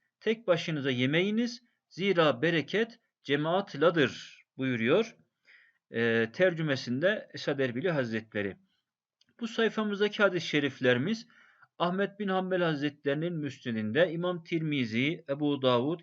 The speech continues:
İbn Mace, Darimi Hazretlerinin Sünenlerinde, İmam Bukhari Hazretlerinin Sahihinde,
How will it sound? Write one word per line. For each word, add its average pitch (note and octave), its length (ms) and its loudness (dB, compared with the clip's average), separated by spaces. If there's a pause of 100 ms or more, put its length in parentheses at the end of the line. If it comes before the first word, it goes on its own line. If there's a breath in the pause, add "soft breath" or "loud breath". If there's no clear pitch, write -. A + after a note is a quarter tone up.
İbn C#3+ 320 -2
Mace, B2 580 2
Darimi D3 400 2
Hazretlerinin C3+ 720 0
Sünenlerinde, A#2 960 -2 (640 loud breath)
İmam G3 240 -2
Bukhari G3+ 380 4
Hazretlerinin D#3+ 680 0
Sahihinde, C3+ 960 0